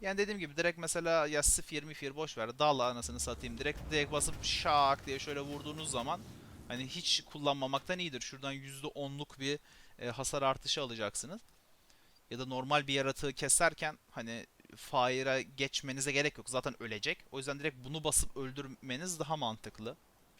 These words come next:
Direkt şu ikisini şöyle aktif edip adamın içinde böyle dönmeniz çok daha mantıklı bir hareket. Ee, onları göz ardı etmeyin.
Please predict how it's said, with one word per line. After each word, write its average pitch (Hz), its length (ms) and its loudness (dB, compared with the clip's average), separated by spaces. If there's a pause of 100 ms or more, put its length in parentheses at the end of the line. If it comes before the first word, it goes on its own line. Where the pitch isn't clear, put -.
(280)
Direkt 117 220 -8
şu 117 100 -10
ikisini 123 340 -4
şöyle 110 200 -2
aktif 123 300 -2
edip 113 200 -8
adamın 120 320 -6
içinde 123 280 -10
böyle 123 220 -8
dönmeniz 127 440 -8
çok - 220 -10
daha 123 140 -2
mantıklı 123 440 -8
bir 131 60 -6
hareket. 110 400 -4 (840)
Ee, 110 400 -6
onları 143 300 -4
göz 147 240 -4
ardı 143 420 0
etmeyin. - 460 -4